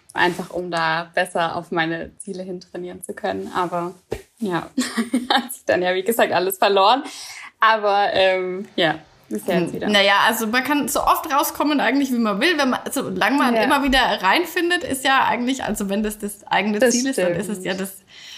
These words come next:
Speaker 2: ähm,
Speaker 1: Ja.
Speaker 2: Wichtige.
Speaker 1: Ja.
Speaker 2: Ach, genau. <laughs> Wir haben ja noch gar nicht,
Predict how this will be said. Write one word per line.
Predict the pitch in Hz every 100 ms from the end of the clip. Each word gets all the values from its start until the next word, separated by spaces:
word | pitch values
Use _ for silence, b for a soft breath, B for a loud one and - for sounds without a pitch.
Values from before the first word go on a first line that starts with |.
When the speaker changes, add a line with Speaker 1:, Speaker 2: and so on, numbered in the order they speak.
| B -
Speaker 2:
ähm, | 180 175
Speaker 1:
Ja. | 208 185 185 - _ _ _ _ _ _ - -
Speaker 2:
Wichtige. | 190 233 - 185 160 151 190 - B B B B -
Speaker 1:
Ja. | 240 - - - _ _ -
Speaker 2:
Ach, | 349 349 -
genau. | 254 233 320 294 - B B
<laughs> | 254 - 285
Wir | 254
haben | 247 247
ja | 277
noch | 262 262
gar | 160 247
nicht, | 320 -